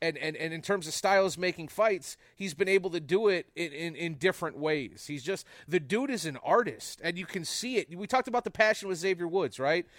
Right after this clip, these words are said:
Putting the king gimmick on him and letting him be king of the ring and seeing what, you know, he's able to bring to the masses and just how passion-, impassioned he is and how, uh, how much he's clearly enjoying this. The same can be said for Bryan Danielson, right, Mark?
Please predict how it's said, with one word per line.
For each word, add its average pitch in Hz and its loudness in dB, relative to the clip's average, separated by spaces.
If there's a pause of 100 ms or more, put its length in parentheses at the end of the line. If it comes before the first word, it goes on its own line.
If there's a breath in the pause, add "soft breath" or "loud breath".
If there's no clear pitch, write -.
(120 soft breath)
Putting 196 -2
the 190 -8
king 190 0
gimmick 156 -2
on 143 2
him 127 -8
and 127 -10
letting 165 0
him 170 -6
be 165 -4
king 185 -4
of 170 -6
the 156 -8
ring 165 0
and 123 -12
seeing 170 -8
what, 160 0 (280 loud breath)
you 156 -2
know, 156 2 (160 loud breath)
he's 196 -2
able 175 4
to 180 -6
bring 180 0
to 170 -8
the 165 -2
masses 165 0
and 143 -8
just - -4
how 180 2
passion-, 180 2
impassioned 180 0
he 160 -4
is 151 -4
and 143 -8
how, 170 4 (300 loud breath)
uh, 147 -2
how 196 0
much 208 0
he's 208 -4
clearly 226 -4
enjoying 214 0
this. 123 -6 (160 soft breath)
The 214 -2
same 269 0
can 233 -8
be 233 -6
said 247 2
for 196 -6
Bryan 202 2
Danielson, 214 0
right, 139 2
Mark? 302 -2